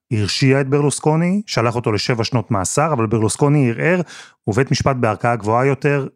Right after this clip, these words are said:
ביטל את ההרשעה, כך שחוקית הוא יכול היה לחזור לפוליטיקה, זה מה שהוא עשה, אבל בשלב הזה הפוליטיקה האיטלקית כבר לא חיכתה לו.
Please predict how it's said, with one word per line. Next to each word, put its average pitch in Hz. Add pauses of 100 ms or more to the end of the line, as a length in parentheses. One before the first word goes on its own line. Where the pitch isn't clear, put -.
(220)
ביטל 113
את -
ההרשעה, 90
כך -
שחוקית -
הוא 104 (140)
יכול 127
היה 110
לחזור 104
לפוליטיקה, 120
זה 117
מה 117
שהוא 101
עשה, 139 (560)
אבל 110
בשלב 139
הזה 143
הפוליטיקה 120
האיטלקית 104
כבר 95
לא 107
חיכתה -
לו. 85